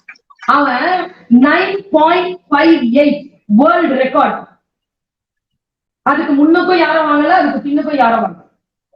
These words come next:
அவனுக்கு அப்புறமா அவன் ரெண்டாவது முறையா வரான், ஒலிம்பிக் வரான், வந்து உட்கார்றான்.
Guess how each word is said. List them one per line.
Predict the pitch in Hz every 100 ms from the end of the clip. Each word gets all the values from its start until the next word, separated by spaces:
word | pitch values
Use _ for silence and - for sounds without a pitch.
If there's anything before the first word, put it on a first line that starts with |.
| -
அவனுக்கு | 240 269 - -
அப்புறமா | 214 269 262 - - _ _ _ _ _ _ _ _ _
அவன் | - 262 269 254 320 359 - - - - _ _ _ _ _ _ _ _ _ _ _ _ _ _ _ _
ரெண்டாவது | 254 294 349 349 277
முறையா | 269 277 285
வரான், | 254 247 - - - _ _ _ _ _ _
ஒலிம்பிக் | 262 311 285 214 226
வரான், | 208 - - - _ _ _ _ _ _ _ _ -
வந்து | 254 294
உட்கார்றான். | 277 294 233 -